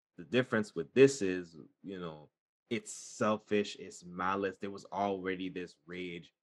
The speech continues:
and it, it turned, from what we can tell so far, until it's explained otherwise, it turned itself into a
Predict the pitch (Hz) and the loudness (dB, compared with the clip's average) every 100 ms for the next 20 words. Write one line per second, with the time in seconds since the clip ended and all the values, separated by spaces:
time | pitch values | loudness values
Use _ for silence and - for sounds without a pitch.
0 | _ - 104 110 - _ 131 147 - - | _ -8 -2 -2 -2 _ 10 10 6 -4
1 | 113 107 - - - 104 101 87 107 - | 0 0 -2 -12 -4 -2 -2 0 -2 -2
2 | 87 - 104 95 - 101 - 85 85 87 | -6 0 2 2 0 -2 0 -4 -4 -6
3 | 87 - - 69 - 104 92 85 80 82 | -6 -6 -14 -14 -4 -2 -2 -4 -6 -6
4 | 107 - - - 113 104 95 - - 90 | -12 -12 -12 -2 0 0 -6 -10 -8 -8
5 | - 92 87 82 71 | -8 -20 -20 -20 -20